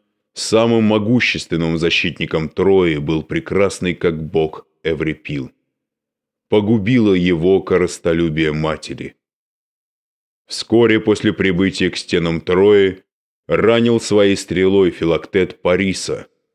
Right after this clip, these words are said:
виновника всей войны. Филактет нанёс ему отравленной стрелой Геракла неисцелимую рану,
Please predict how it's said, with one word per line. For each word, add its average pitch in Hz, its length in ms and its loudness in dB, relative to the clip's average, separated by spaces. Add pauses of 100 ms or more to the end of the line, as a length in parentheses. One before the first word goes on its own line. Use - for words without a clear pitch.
(340)
виновника 92 840 0
всей 78 320 -4
войны. 73 540 -4 (1080)
Филактет 98 600 2
нанёс 101 420 0
ему 101 200 2
отравленной 92 560 2
стрелой 87 480 0
Геракла 82 560 0
неисцелимую 78 960 -4
рану, 95 500 0